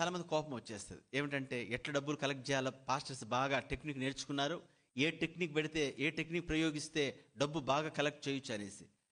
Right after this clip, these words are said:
ఇది టెక్నిక్ కాదు, ఇది టెక్నిక్ కాదు, it is experience. యేసయ్య చెప్పాడు,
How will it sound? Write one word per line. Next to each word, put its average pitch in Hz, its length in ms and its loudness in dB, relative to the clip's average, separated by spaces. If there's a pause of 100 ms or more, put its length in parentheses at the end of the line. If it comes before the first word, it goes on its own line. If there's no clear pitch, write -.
(200)
ఇది 208 100 0
టెక్నిక్ 233 440 0
కాదు, 101 260 2 (420)
ఇది 139 100 -2
టెక్నిక్ 156 340 -4
కాదు, 110 340 0
it 175 80 -4
is 185 60 -2
experience. 190 580 2 (960)
యేసయ్య 165 280 2
చెప్పాడు, 113 500 -4